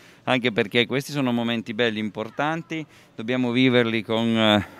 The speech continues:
la consapevolezza che stiamo ripartendo, ma ci vuole ancora tanta prudenza e quindi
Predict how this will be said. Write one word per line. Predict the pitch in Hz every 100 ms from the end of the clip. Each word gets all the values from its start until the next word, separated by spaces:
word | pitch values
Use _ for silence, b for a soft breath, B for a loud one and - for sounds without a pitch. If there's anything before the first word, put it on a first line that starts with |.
| 107
la | 101 101
consapevolezza | - 117 117 101 110 120 113 110
che | 101
stiamo | - 113 107
ripartendo, | 110 127 123 143 147 170 160 139
ma | 104 107 113
ci | -
vuole | 104 104
ancora | 101 110 110
tanta | 107 98 98
prudenza | 120 127 131 139 - 101
e | 92
quindi | 104 107 104